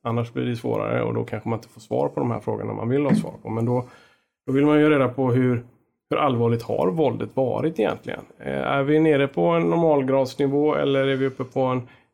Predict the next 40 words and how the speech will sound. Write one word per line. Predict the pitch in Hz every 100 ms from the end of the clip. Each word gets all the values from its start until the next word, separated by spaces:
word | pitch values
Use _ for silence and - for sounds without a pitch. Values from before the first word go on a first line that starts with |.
| _
eh, | 131 123 123 - - -
grov | 123 117 123 160
misshandel? | 180 - 117 104 - 110 - _ _ _
Eh, | 120 110 107 113
och, | 113 127 117 120 - -
och | 117
särskilt | 135 123 120
strypningar | - 147 117 - 123 139 156
är |
ju | 160 160 151 139
svåra. | - 165 120 104 104 -
För | _
där | 127 143
handlar | 143 143
det | 139
om | 131
sekunder | - - 113 104 113 156 156 - _ _
mellan | 156 151 143 143 123
graderna | 147 156 135 117 123
av | 127
brott | 123 123 120 -
och, | 123 117 120
och | 117
kanske | 113 117
till | - 120
och | 113
med | 110 104 - _ _ _
det | 123
allvarligaste | 113 104 117 135 139
av | 165
våra | 165 165
brott, | 135 -
eller | 123 120
försökte | 117 117 120 - 151
till | 151 127
då, | 120 110
det | 120
vill | 117
säga, | 117 117 113
då | 113